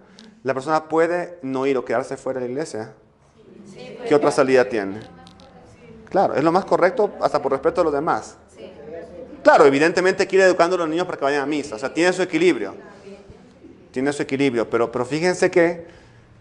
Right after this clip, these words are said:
habrá circunstancias en las cuales, por una causa justa, estoy dispensado de ir a misa. Entonces, esa situación perpleja se convirtió en una situación de conciencia cierta y verdadera. O sea,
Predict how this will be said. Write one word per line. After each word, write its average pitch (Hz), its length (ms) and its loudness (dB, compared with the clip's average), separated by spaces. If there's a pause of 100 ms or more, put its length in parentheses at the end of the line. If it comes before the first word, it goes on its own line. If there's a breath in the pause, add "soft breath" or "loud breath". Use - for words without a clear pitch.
(440 soft breath)
habrá 131 300 6
circunstancias 160 840 2
en 147 60 -4
las 123 160 -4
cuales, 151 560 0 (100)
por 110 120 -8
una 120 160 -6
causa 143 320 -4
justa, 143 500 -8 (100)
estoy 117 240 -8
dispensado 123 420 -8
de 117 40 -4
ir 113 60 -6
a 127 40 -6
misa. 147 300 -8 (600 soft breath)
Entonces, 117 420 -4
esa 143 180 6
situación 139 280 0
perpleja 180 760 4 (500 loud breath)
se - 140 -6
convirtió 127 400 2
en 151 40 4
una 156 100 2
situación 147 400 -2
de 156 80 0
conciencia 156 460 0
cierta 180 420 6
y 180 40 6
verdadera. 196 520 4
O - 40 -12
sea, 156 300 0